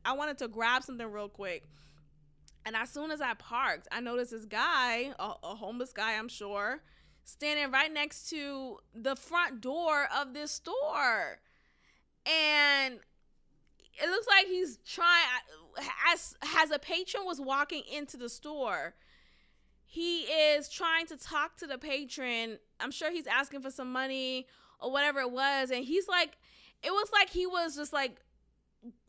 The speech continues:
talking so fast and like, "Yo, I gotta, you know, I gotta,"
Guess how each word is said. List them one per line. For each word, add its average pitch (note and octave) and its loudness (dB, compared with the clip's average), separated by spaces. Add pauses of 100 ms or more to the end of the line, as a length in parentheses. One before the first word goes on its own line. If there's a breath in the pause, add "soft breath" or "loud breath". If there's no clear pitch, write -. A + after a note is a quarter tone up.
talking - -4
so D#4 -2
fast D4+ 2
and C4+ -8
like, B3 -4 (260 loud breath)
"Yo, - -8 (160)
I - -4
gotta, - -12 (120)
you G3 -12
know, A3 -14
I C3+ -4
gotta," F3 -12